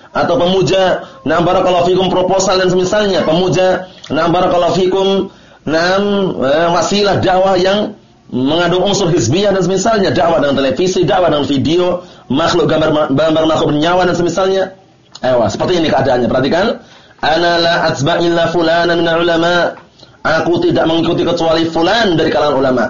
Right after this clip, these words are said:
Taklid. Eh? Muqallid. Nah, mengekor terhadap para ulama ini dilarang. Karena kita yang diperintahkan mengikuti para ulama atau mengikuti dalil? Tentunya mengikuti dalil. Nah, "Man faraqad dalil ballan sawa'is sabil."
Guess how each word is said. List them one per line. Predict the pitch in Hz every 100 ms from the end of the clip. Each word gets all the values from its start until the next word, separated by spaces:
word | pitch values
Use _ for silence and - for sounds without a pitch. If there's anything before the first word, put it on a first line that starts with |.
| -
Taklid. | 123 120 131 139 - - _ _ _ _ _ _ 107
Eh? | 113 143 - - -
Muqallid. | 156 185 196 185 220 208 - _ -
Nah, | 113 120 110
mengekor | 101 120 151 196 202 170 247
terhadap | 196 151 - -
para | 139 143
ulama | 143 139 170 202 -
ini | 151 156
dilarang. | 123 113 120 127 104 - 175 170 - -
Karena | - 220 247
kita | 220 247
yang | 220 185
diperintahkan | 185 196 208 226 196
mengikuti | 202 202 214
para | 202 202
ulama | 208 185 233 -
atau | 226
mengikuti | 208 196 147
dalil? | 160 160 151 151 - - - - - - -
Tentunya | 220 214 190 226
mengikuti | 247 226 170
dalil. | 220 247 208 185 - - -
Nah, | 143 156 143
"Man | 135 190 185
faraqad | 220 233 214 160 127
dalil | 160 214 214
ballan | 233 247 220
sawa'is | 220 240 240 240
sabil." | 247 262 208 202